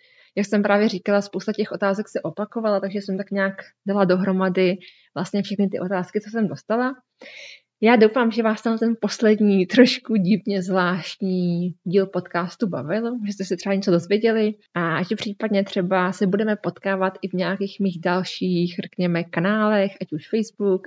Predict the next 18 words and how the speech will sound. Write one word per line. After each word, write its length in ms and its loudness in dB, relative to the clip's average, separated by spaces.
Instagram, 760 -2
Facebooková 480 -2
skupina, 580 2
která 180 0
je 80 0
trošku 340 -6
diskriminačně 760 0
pro 140 0
ženský, 380 0
jenom, 340 2
pardon, 380 -4
mužům, 340 0
<laughs> 480 -12
a 60 0
případně 340 0
třeba 160 -2
v 40 -2
newsletteru, 640 0